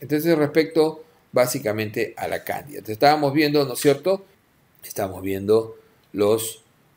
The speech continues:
los oportunistas, porque ya hemos visto los patógenos primarios. Dentro de los oportunistas, recordar criptococo, es importante también criptococo. Y hay que señalar que el criptococo,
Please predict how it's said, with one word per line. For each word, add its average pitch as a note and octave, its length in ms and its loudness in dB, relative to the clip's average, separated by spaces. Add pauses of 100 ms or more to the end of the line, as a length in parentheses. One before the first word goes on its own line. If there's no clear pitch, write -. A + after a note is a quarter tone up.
los A2+ 200 0
oportunistas, F#2 800 -8
porque G2+ 160 -8
ya A2 60 2
hemos A2+ 180 0
visto A2 300 -2
los B2 400 2 (420)
patógenos G2+ 520 -4
primarios. E2 540 -10 (300)
Dentro G#3 240 4
de G3+ 80 4
los F3+ 100 2
oportunistas, F3+ 800 0
recordar A#2+ 460 2
criptococo, A2 720 0
es G#2+ 100 -8
importante G#2+ 680 -2
también F2 280 -12
criptococo. E2+ 680 -12 (540)
Y - 60 -2
hay A2 100 2
que B2 100 -4
señalar A2 360 0
que A#2+ 100 -2
el A2 100 -6
criptococo, G#2+ 920 -2